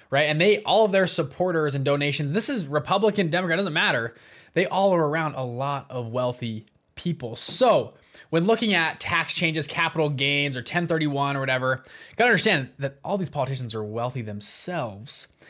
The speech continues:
And most of the time, they give some way out of certain tax changes that they make. So for example, a great, a great example was in the early two thousands, you could write off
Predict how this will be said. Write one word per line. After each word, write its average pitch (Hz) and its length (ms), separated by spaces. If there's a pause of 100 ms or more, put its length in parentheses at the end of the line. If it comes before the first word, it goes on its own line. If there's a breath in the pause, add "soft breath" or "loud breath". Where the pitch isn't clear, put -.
(160 loud breath)
And 139 260
most 170 400
of 180 120
the 170 80
time, 139 640 (340 soft breath)
they 143 240
give 151 340
some 160 580
way 143 360
out 143 640 (520 soft breath)
of 147 460
certain 156 640
tax - 680 (160)
changes 139 540
that 117 240
they 120 140
make. 127 320
So 131 120
for 190 220
example, 156 580
a 131 40
great, 156 300
a 139 100
great 160 120
example 151 300
was 147 80
in 139 40
the 147 60
early 175 140
two 202 160
thousands, 131 500 (240 loud breath)
you 160 160
could 208 180
write 135 420
off 123 380